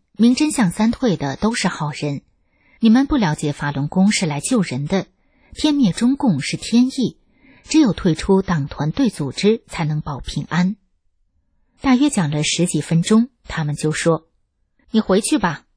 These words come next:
以后不要出来讲，这么早这么冷，免得受冻。”我说：“谢谢你们，请记住，法轮大法好，会得福报的。”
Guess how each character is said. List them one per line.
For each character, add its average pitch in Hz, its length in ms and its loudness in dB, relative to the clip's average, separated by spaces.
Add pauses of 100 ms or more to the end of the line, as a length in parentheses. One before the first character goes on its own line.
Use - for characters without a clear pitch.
(120)
以 208 120 2
后 240 260 2
不 208 120 -2
要 269 160 2
出 - 160 -2
来 156 140 -2
讲， 156 280 -4 (300)
这 - 160 0
么 226 100 6
早 156 280 -2
这 277 140 0
么 208 120 4
冷， 151 240 -2 (180)
免 190 180 2
得 196 60 -2
受 226 220 0
冻。” 262 260 0 (960)
我 160 140 -4
说 165 340 -2 (440)
：“谢 - 200 0
谢 160 200 0
你 151 120 -2
们， 151 220 -4 (260)
请 233 200 4
记 262 180 2
住， 160 420 -2
法 156 320 -4
轮 156 240 -4
大 226 220 0
法 165 260 -2
好， - 460 -4 (140)
会 - 140 2
得 147 140 -8
福 151 240 -10
报 202 280 -2
的。” - 180 -10